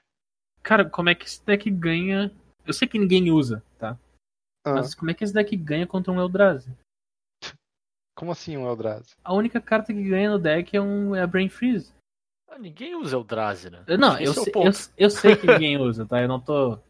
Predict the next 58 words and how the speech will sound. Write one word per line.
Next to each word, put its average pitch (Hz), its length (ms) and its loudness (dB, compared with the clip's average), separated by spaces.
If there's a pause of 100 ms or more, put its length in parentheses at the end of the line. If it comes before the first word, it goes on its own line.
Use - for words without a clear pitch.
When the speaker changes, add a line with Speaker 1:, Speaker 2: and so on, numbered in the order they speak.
(560)
Speaker 2:
Ah, 160 240 2
tá, 131 80 4
Speaker 1:
fazendo 127 260 4
um 123 40 -2
Speaker 2:
entendi - 20 -2
o - 0 -
que 123 60 -4
tu - 80 -4
Speaker 1:
negócio 117 180 -4
Speaker 2:
quer 135 140 0
Speaker 1:
por 127 80 -12
aí. 120 80 -2
Speaker 2:
dizer. 123 320 -4
A 135 120 -4
única 147 260 -8
carta 143 260 2
que 151 100 -16
mata 139 220 2
o - 20 -20
cara 143 180 0
no 135 100 -6
deck 127 200 -4
é 151 40 0
Speaker 1:
É, 220 400 0 (680)
é 175 80 -2
tipo, 202 640 0 (180)
tu - 80 -16
tem 196 180 2
um 208 80 0
Reanimate 202 600 4
por 190 100 -14
causa 165 220 -2
que - 60 -20
tu - 60 -20
tem 185 160 0
um 185 140 0
Lurrus, 190 420 0
mas, 180 640 -8
cara 185 440 4
Speaker 3:
Cara, 151 440 4 (140)
eu, 147 220 -2
eu 156 160 2
acho 165 200 4
que 208 40 -4
a 190 60 -6
questão 190 280 -4
é - 20 -2
a - 40 -4
seguinte. 147 560 -16 (220)
Tu 143 120 -10
dá 139 220 4
o - 20 6
Mana 165 200 0
Heal 165 200 -4
Spellbomb 165 760 -4
<laughs> - 40 -20
pra 151 140 -10
remover - 800 -6